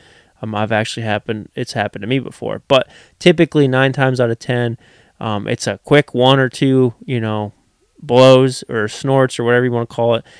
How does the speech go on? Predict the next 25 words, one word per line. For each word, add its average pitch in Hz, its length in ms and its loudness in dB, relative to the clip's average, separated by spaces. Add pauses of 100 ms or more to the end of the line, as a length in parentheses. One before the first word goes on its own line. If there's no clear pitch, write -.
(240)
and 113 420 -6
they're 113 220 2
out 107 240 2
of - 60 -8
there. 85 260 -12 (880)
And, 110 320 -6
uh, 107 220 -4
so - 160 -2
I 131 140 6
just 139 260 -2
look 147 180 2
up, 131 240 2
and 120 80 -4
I 120 80 0
see 139 340 -2
kind 139 280 0
of 131 60 -2
like 131 160 0
a 110 60 -8
frame 135 640 -2
cage. 135 480 2
It - 60 -6
was 139 100 -6
still 170 200 2
kinda, 185 360 2